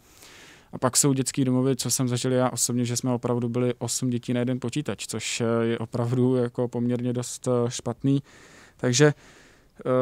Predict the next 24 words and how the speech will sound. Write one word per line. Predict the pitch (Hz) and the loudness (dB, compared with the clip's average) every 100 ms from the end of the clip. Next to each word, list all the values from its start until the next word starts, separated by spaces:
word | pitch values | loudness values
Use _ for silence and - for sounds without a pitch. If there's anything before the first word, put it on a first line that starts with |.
| 127 127 127 123 | 4 4 2 -2
v | - - | -8 -16
podstatě, | - 131 - 143 - | -10 -8 -4 -4 2
eh, | 151 139 - - - - 120 110 104 - | 2 0 -6 -20 -18 -14 -12 -14 -18 -10
my | 123 127 | -6 -2
jsme | 151 | 2
teďka | 147 - 151 | 0 2 0
ve | 120 | 0
fázi, | - 135 135 139 | 2 4 4 0
kdy | 127 | -2
se | - | -2
nám | 135 131 127 | -2 0 -2
bohu | 127 127 139 | -4 -4 -2
dík, | 139 127 135 - - | 0 0 -2 -8 -10
eh, | 131 123 120 123 - - | -4 -2 -2 -6 -14 -14
díky | 123 120 127 131 127 | -8 -8 -2 -2 -2
i | 123 | -4
vlastně, | 117 120 - 120 117 - - 117 110 | -4 -6 -4 -2 -2 -6 -10 -8 -6
eh, | 110 | -6
tomu | 120 | -4
mému | 123 120 | -2 -2
výstupu | 120 - 117 - 120 | -2 -4 -8 -6 -6
v | 123 | -4
Události | 120 117 - 120 | -2 -2 -4 -6
komentáře | 120 117 117 117 127 | -2 -2 -2 -2 -2